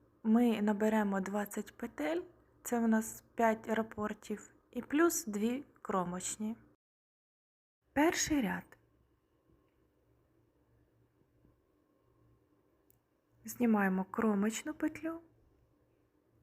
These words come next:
і пров'язуємо дві виворотніх петлі. Раз, два. Перехрещуємо між собою наступні дві петлі.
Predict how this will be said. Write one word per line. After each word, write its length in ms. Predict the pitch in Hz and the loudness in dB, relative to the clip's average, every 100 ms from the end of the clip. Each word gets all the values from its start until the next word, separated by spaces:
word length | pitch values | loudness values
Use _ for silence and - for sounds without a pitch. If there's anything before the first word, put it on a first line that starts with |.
| _ _ _ _ _ _ _ - | _ _ _ _ _ _ _ -6
і 100 | 285 | -2
пров'язуємо 840 | 247 233 214 202 196 - 196 214 - _ - | 2 4 4 4 0 -4 -4 -6 -8 _ -6
дві 400 | 202 226 330 311 | -2 6 4 4
виворотніх 840 | 190 202 190 196 208 220 240 247 | 2 4 4 2 0 0 -4 -4
петлі. 460 | - 277 - 285 294 - _ _ _ _ _ _ _ _ _ _ _ _ | -4 -4 -2 -6 -6 -12 _ _ _ _ _ _ _ _ _ _ _ _
Раз, 420 | - 262 311 - - _ _ _ _ _ _ _ _ _ _ _ _ _ _ _ _ _ _ | -6 -4 -4 -12 -14 _ _ _ _ _ _ _ _ _ _ _ _ _ _ _ _ _ _
два. 420 | 233 202 202 196 185 _ _ _ _ _ _ _ _ _ _ _ - - _ - | -8 -4 0 0 -2 _ _ _ _ _ _ _ _ _ _ _ -20 -20 _ -4
Перехрещуємо 960 | 220 226 - 311 359 - 247 220 202 | 0 0 0 2 2 0 0 0 -2
між 200 | 196 208 | -2 -2
собою 520 | - 220 208 277 330 | -2 -2 -2 0 2
наступні 540 | 214 196 - 294 - 233 | 4 0 -2 -6 -2 -2
дві 220 | 214 226 | 0 -4
петлі. 560 | 220 214 - 190 180 | -2 -6 -4 -6 -4